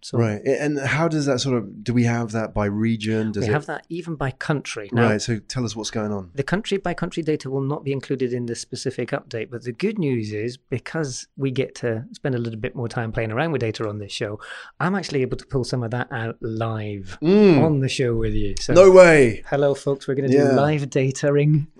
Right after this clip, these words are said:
Speaker 2: Wow, what a
Speaker 1: as part of
Speaker 2: surprise.
Speaker 1: this. Isn't it exciting?
Speaker 2: So let, let, let's just kind of recap here as we
Speaker 1: Mm.
Speaker 2: build up, as we build up the expectations. There's been a twenty percent drop in Facebook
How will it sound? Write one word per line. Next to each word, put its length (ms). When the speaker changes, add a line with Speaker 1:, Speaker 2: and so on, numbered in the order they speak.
Speaker 2:
Wow, 240
what 80
a 80
Speaker 1:
as 100
part 120
of 100
Speaker 2:
surprise. 100
Speaker 1:
this. 300
Isn't 160
it 80
exciting? 280
Speaker 2:
So 120
let, 140
let, 260
let's 240
just 260
kind 200
of 100
recap 640
here 220
as 160
we 160
Speaker 1:
Mm. 60
Speaker 2:
build 260
up, 360
as 220
we 140
build 180
up 80
the 80
expectations. 640
There's 140
been 60
a 60
twenty 320
percent 480
drop 640
in 240
Facebook 960